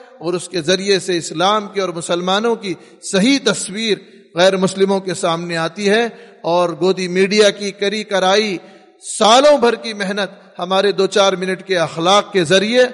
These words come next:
ختم ہو جاتی ہے۔ اور پھر آخر میں ایک بات، جب گودی میڈیا کا تذکرہ آ ہی گیا، ہم میں سے بہت سارے لوگ گودی میڈیا کو دیکھتے ہیں۔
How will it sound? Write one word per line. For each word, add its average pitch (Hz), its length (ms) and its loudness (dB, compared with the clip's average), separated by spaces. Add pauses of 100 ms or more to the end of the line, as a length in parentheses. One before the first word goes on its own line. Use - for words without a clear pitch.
(280)
ختم 190 340 2
ہو 170 120 2
جاتی 139 400 -8
ہے۔ 110 60 -20 (760)
اور 151 140 -2
پھر 202 220 2 (100)
آخر 202 380 2
میں 196 100 -6
ایک 170 140 -8
بات، 170 200 -2 (560)
جب 165 120 -6 (100)
گودی 190 240 2
میڈیا 196 360 0
کا 190 240 -6
تذکرہ 180 280 -6
آ 160 160 0
ہی 202 160 -2
گیا، 156 180 -2 (340)
ہم 170 120 -10
میں 233 80 0
سے 226 120 -6
بہت 214 280 -4
سارے 233 240 0
لوگ 220 180 0
گودی 208 240 0
میڈیا 196 320 0
کو 170 120 -4
دیکھتے 139 360 -12
ہیں۔ - 160 -20